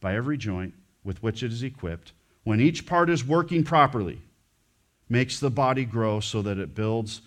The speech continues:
itself up in love." May God bless the reading of his word today.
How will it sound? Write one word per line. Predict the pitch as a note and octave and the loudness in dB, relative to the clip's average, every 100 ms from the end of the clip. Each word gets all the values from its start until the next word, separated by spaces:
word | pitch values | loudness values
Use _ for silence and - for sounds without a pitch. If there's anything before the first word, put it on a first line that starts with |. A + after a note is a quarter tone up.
| _ | _
itself | A2 G2+ - G#2 F#2 F#2 - _ _ _ _ _ | -8 -8 -4 -2 0 -2 -8 _ _ _ _ _
up | G2+ G2 - - _ _ - | -2 -2 -2 -18 _ _ -6
in | F2+ E2+ | -4 -4
love." | C#2+ - - _ _ _ _ - - - | -6 -12 -18 _ _ _ _ -18 -16 -10
May | F2+ | -6
God | F#2+ F#2 | -4 -4
bless | F2 F2+ F2 - | -4 -4 -6 -6
the | F2+ | -6
reading | F2+ F2 E2+ | -4 -4 -6
of | E2 | -6
his | E2 | -8
word | E2 E2 D#2 - _ _ _ - | -8 -8 -8 -12 _ _ _ -10
today. | F#2+ E2+ E2 | -6 -4 -6